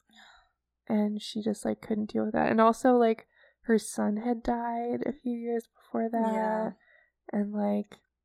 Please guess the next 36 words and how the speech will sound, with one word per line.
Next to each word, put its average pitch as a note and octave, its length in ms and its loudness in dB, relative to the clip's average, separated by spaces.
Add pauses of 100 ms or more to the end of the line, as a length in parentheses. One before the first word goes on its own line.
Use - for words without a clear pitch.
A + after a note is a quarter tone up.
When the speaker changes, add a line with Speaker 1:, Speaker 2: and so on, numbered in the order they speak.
(140)
Speaker 2:
Her G3 140 -10
ex-husband. F#3+ 680 -14
Speaker 1:
her A#3 160 2
ex-husband, G#3+ 760 -2
and G#3+ 120 0
she G#3+ 220 0
had G#3+ 200 -4
problems G#3+ 400 0
with G#3+ 200 -6
drinking, G#3 840 -4
and, G#3 220 -2
like, G3+ 300 -4 (260)
Speaker 2:
It's - 80 -16
just A3+ 200 -8
a G3 60 -4
bad F3+ 340 -8
recipe. - 460 -10
Speaker 1:
it's A#3+ 360 -2
just, - 680 -4 (100)
yeah, A3+ 400 2
I A3 160 0
feel B3+ 520 -8 (580)
really A#3 300 -10
bad - 440 -16
for - 200 -8
her. - 300 -8 (140)
Speaker 2:
I A3+ 100 -12
do B3 140 -6
too. F3+ 480 -12
Speaker 1:
Like, A#3 140 -6
that's A#3 300 -6
so A#3+ 200 -2
sad. A#3 380 -2
She - 120 -10
must A3+ 280 -6
have A#3 100 -4